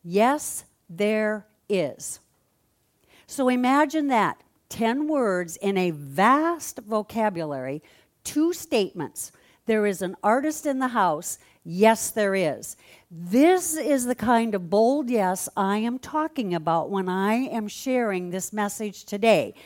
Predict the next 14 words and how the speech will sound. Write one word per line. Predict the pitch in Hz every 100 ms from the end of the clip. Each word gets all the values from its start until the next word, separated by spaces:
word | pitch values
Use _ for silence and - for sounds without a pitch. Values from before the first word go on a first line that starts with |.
| - - -
So | - 226
why | 185 196 233 262 302
is | 330 285 254
that | 226 240 240
important? | 240 - 320 349 170 - _ _ _ _ _ _
It's | 254 - 285
extremely | - - - 247 254 285 339 330 247 226
important | 226 214 - 220 - 208 208
to | - 254 214
that | 202 190 190 - _ -
creative | - 240 220 220 277 311
genius | 233 240 240 233 226 - -
that | 202 -
rel-, | 185 180